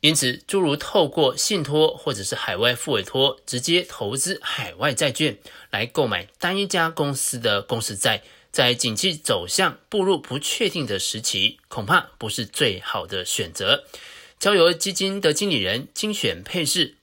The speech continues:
是比较容易安稳度过的好方法。就现在的利差水准来看，你现在是更倾向于购买高收益债券，还是投资等级的债券呢？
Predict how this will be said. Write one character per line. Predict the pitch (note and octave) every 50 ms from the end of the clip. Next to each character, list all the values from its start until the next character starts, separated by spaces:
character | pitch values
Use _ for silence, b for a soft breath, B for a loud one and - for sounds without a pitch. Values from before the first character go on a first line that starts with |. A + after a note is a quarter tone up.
| _ _ -
是 | - - G3
比 | - - A#2
较 | F#2+ B2+ C3
容 | A#2+ A2 G#2+ C3
易 | C3+ B2 - -
安 | E3+ G3 G3+
稳 | D#3+ A2 G2+ G2+ G2+ B2+
度 | - - F3+ D3
过 | B2+ E3+ D#3+ A#2+ G2
的 | - G2+ G2 - - -
好 | - - G2+ E2+
方 | - - G#2+ G#2
法。 | - G#2+ F#2 - - - _ _ _ _ _ _ _
就 | - - D#3 D#3 D#3+
现 | D3+ - G#3 F#3+ F#3
在 | G3+ F3+
的 | E3 F3
利 | F#3 G#3+
差 | F#3 - E3+ E3 E3+
水 | E3 - B2+
准 | A#2 A#2+ G#2 F2
来 | F2 E2 F2+
看， | - - D#3 C#3+ - - _ _
你 | - A#2+ A2+
现 | - D3 C3+ B2
在 | C3+ C3+ B2 A#2+
是 | - - D#3+
更 | D3+ - A3 G3 C#3+ A#2+
倾 | - - - F2+ -
向 | - D#3 C#3+ A2+ G2
于 | G#2 D3 -
购 | - F3 D#3
买 | B2 G#2 G2 G2 G#2
高 | - - E3 E3+ E3
收 | - - E3+
益 | D3 C#3
债 | C3+ - C#3+ B2+
券， | A2+ C#3 B2 - - _ _
还 | - - - - F2+ F2+
是 | G2 - C#3+
投 | - - - - G#2+ G2+ G#2+
资 | B2 - F3+
等 | E3+ - - C3+ G2+ F2 F2+
级 | - - F#2+
的 | F#2+
债 | F#2+ - B2 G#2+
券 | - C3 A#2
呢？ | A2 G#2+